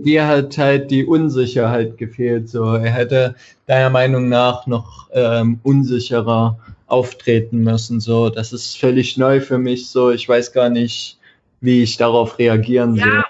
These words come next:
Speaker 2: oder, oder vielleicht auch, dann hätte man natürlich, das hätte man dann halt anders darstellen müssen zwischen Nano und, und Marina, aber dass sie dann auch vielleicht eher so ein bisschen auch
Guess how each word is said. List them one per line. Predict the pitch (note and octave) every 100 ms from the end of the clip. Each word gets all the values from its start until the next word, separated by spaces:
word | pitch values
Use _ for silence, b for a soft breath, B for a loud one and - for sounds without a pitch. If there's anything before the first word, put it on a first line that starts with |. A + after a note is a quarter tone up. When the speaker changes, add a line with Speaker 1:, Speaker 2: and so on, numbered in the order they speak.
| _
Speaker 2:
oder, | B3+ B3 A#3+
oder | B3+ B3
vielleicht | - A#3+ A3+ A#3+ -
auch, | A3 A3 -
dann | G#3+
hätte | A#3 B3 C4
man | A#3 G#3+
natürlich, | G#3+ G#3 B3 A#3
das | - A3+
hätte | A#3 A3+ A#3+
man | A3 G#3
dann | G3+ G#3
halt | A3 -
anders | - G#3 G#3
darstellen | G#3+ G#3 G#3 G3+ G3+
müssen | G#3 A3 -
zwischen | G3+ G3+ G3
Nano | G3 A3+ D#4 F4 E4
und, | E4 -
und | - C#4
Marina, | - C4+ D4 C#4+ C4+
aber | G#3+ G#3 G3+ B B -
dass | A3 G#3+ - _
sie | F#3+ F#3 A#3+ D4 C#4+ A#3
dann | G3 G3
auch | - - -
vielleicht | G#3 F#3 G3+
eher | - G#3 G3+ G3+
so | G3
ein | G3
bisschen | G3 G#3 G#3+ G3+
auch | - F3 F#3+ -